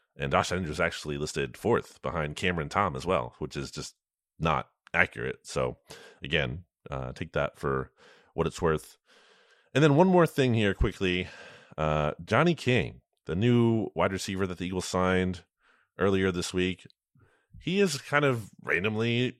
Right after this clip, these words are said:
made some nice catches out of nowhere, especially relative to, uh, just joining the team and not knowing the offense and coming in on such short notice. I think he's done some nice things.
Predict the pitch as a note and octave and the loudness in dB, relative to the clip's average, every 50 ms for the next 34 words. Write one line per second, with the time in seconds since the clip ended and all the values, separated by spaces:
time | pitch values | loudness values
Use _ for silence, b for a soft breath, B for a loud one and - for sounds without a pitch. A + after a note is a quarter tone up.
0 | _ _ - F2+ G#2 A2+ A2+ - B2+ B2+ C3+ D3+ D#3 - - F#3 F#3+ - G#2 E2 | _ _ -4 -2 -2 -2 -2 -2 0 2 2 2 2 0 -4 -4 -2 0 -2 -2
1 | - - - - - _ _ _ D#2+ F2 F2+ E2 F2 F2+ F2+ F2 E2 D#2 D#2 - | -2 -4 -6 -8 -12 _ _ _ 0 0 0 2 2 0 2 4 2 2 2 2
2 | - D#3 - - C#3 A#2+ F#2+ F#2+ F#2 F#2+ G2 - - G#2+ G2 F#2 - - - - | 0 -2 -2 0 0 0 2 4 4 4 4 2 2 0 0 -2 -2 -8 -6 -4
3 | G2 F#2 F2 F2 F2 E2+ E2+ E2+ - _ _ _ _ b b b b b b b | -2 0 2 2 2 2 0 0 -4 _ _ _ _ b b b b b b b
4 | _ - D2 D2+ D2 C#2+ C#2+ C#2+ C2+ - - - - - - D#2+ D#2+ F#2+ G2+ G2 | _ -8 -6 -4 -4 -4 -6 -8 -10 -12 -16 -16 -14 -14 -14 -10 -4 -2 0 0
5 | G2+ G2+ G2 F#2 F#2 - - F#2 F2+ F#2 G2+ A2 B2 B2 A#2 - _ _ _ _ | 0 -2 -2 -4 -6 -6 -6 -4 -4 -4 -4 -4 -6 -8 -10 -14 _ _ _ _
6 | _ _ - D#2+ D#2+ D#2 D#2 D2+ B1 A#1 C2+ D2 F2+ F#2 - - D#2 D#2 F2 G2 | _ _ -8 -8 -8 -6 -8 -10 -12 -12 -6 -4 -4 -4 -4 -6 -4 -4 -2 -2
7 | G2 G2 G2+ F#2+ F#2 F2+ - D#2 F#2 - - G#2 A2+ A#2+ A#2 - - - - - | -2 -4 -6 -6 -6 -4 -2 -2 -2 0 -2 -2 -2 -4 -6 -8 -10 -10 -10 -14
8 | b b b b b b b b b - D#2 D#2+ - G#2 F#2+ F#2 F2+ F2+ F#2 F#2 | b b b b b b b b b -16 -14 -8 -6 -4 -2 -2 -2 -2 -2 -2
9 | F2+ E2+ - - F2+ - - - F#2+ F2 - E2+ F#2 G2 A2+ B2 - - - - | -4 -4 -4 -6 -6 -4 -2 -2 -2 -2 0 -2 0 0 0 -2 -4 -8 -14 -16
10 | - _ b b b b b b b b b b b b b b b - C#3 C#3 | -20 _ b b b b b b b b b b b b b b b -6 -6 -4
11 | B2+ A#2 C#3+ C3 B2 - C3 B2 B2+ B2 A#2+ - - C3+ A2 C#2+ A#1+ - - - | 0 0 0 0 0 -2 0 0 0 0 0 0 -2 -2 -2 -2 -6 -10 -14 -16
12 | - | -18